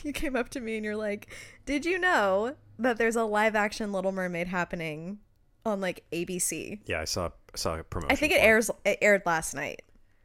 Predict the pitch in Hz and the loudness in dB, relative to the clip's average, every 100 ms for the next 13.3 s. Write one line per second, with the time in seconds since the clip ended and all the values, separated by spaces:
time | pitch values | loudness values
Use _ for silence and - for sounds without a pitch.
0 | _ _ _ - - - - 220 214 208 | _ _ _ -20 -20 -12 -2 2 4 4
1 | 202 202 220 - - - - 349 - - | 2 -2 -6 -8 -10 -2 0 2 -2 -2
2 | 453 466 339 349 427 523 330 262 247 240 | 4 6 6 2 0 0 0 0 0 0
3 | 233 254 294 - - 233 269 214 214 - | 2 2 0 -4 -10 -4 -2 0 -2 -8
4 | - - - 214 262 - - 180 175 214 | -16 -20 -12 -4 -4 -4 -4 -2 2 2
5 | 320 453 - - - - - - - - | 2 2 2 0 -2 -12 -20 -20 -20 -20
6 | - - - - 339 - 359 381 403 403 | -20 -18 0 2 4 4 2 4 4 4
7 | 427 403 381 392 415 440 440 453 453 494 | 4 4 4 4 2 4 2 4 4 6
8 | - - - 95 - 302 311 302 - 349 | 6 4 2 0 2 4 4 0 0 2
9 | 311 262 208 139 226 240 349 - _ - | 2 0 -2 -4 -6 -6 -8 -10 _ -20
10 | - - 104 - 143 - 101 147 113 82 | -14 -6 -2 2 2 4 4 6 4 0
11 | - 90 85 95 80 78 - - 101 92 | -2 -2 -2 -4 -6 -10 -16 -12 -6 -6
12 | - 90 78 104 120 - - 82 - 78 | -4 -4 -2 -2 -4 -6 -8 -10 -10 -8
13 | 82 85 80 | -4 -4 -6